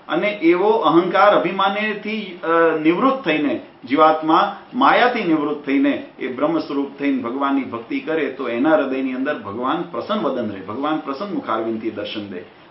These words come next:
અને કદાચ એની અંદર ખોટ રહી જાય તો ભગવાનની મૂર્તિ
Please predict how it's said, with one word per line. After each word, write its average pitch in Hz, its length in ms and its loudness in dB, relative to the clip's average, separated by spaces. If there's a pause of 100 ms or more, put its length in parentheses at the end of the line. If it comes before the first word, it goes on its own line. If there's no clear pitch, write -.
અને 165 200 0
કદાચ 156 380 4 (460)
એની 175 560 2
અંદર 175 240 0
ખોટ 208 420 4
રહી 156 180 2
જાય 131 320 2 (220)
તો 147 100 -2
ભગવાનની 139 600 -2
મૂર્તિ 139 440 -2